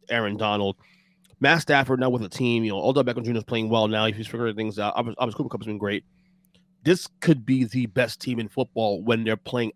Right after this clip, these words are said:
at the top level, and that's why I, I, and I think I was, I was reminded of that this week 'cause I, I started, started softening the Rams a little bit in recent weeks,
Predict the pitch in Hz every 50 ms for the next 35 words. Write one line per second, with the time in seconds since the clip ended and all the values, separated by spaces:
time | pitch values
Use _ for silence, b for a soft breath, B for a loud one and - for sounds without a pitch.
0 | _ - 104 - - - 120 - - - - 107 - 104 104 101 90 73 - -
1 | - _ _ _ - - _ _ _ _ _ _ _ - - 98 104 101 - -
2 | 127 127 127 120 135 120 110 107 - - 117 - - 113 110 110 139 131 - 123
3 | 123 120 - 110 120 113 113 107 113 120 127 127 123 117 117 107 104 101 98 90
4 | 107 101 - - 101 104 95 - 110 104 104 - 117 120 117 - - 190 185 180
5 | - b b b b b b b b b b b b b b b b b b b
6 | b - - 240 226 - - 202 220 196 175 170 180 180 151 147 151 160 175 175
7 | 156 151 147 156 - 156 - 139 151 160 147 160 139 135 147 147 143 - - -
8 | -